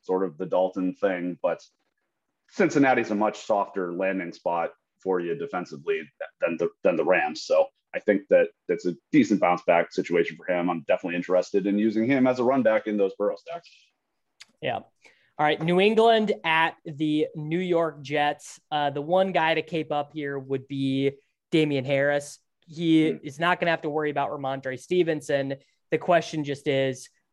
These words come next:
Speaker 2: are they gonna start to give, like, Brandon Bolden and J J Taylor some work to keep Damian Harris fresh? Now, if not, you're talking about basically Nick Chubb's projection, but for fifty-four hundred. I mean, we have a, we have a pretty big projection on Damian Harris because we have,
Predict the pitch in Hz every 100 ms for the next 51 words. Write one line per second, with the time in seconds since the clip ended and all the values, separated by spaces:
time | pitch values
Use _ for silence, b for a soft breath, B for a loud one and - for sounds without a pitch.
0 | _ - 156 143 143 147 - 160 143 147
1 | 131 135 135 147 139 135 131 139 135 131
2 | 139 156 151 147 135 123 135 135 127 123
3 | 143 160 190 190 - 147 139 143 143 -
4 | 143 139 127 135 135 131 127 135 - 156
5 | 139 175 - 143 127 131 131 160 208 185
6 | 151 - _ _ _ _ _ - 165 170
7 | 156 147 151 139 131 135 143 143 147 139
8 | 131 131 131 - 139 135 - - 160 175
9 | 185 - 208 220 214 _ - 139 139 131
10 | - - 180 208 202 208 196 _ _ -
11 | 175 143 139 143 123 131 123 123 131 123
12 | 156 165 175 147 160 160 135 143 131 120
13 | 143 143 - 143 170 - 147 131 123 123
14 | 120 131 139 - 135 131 135 135 135 139
15 | 165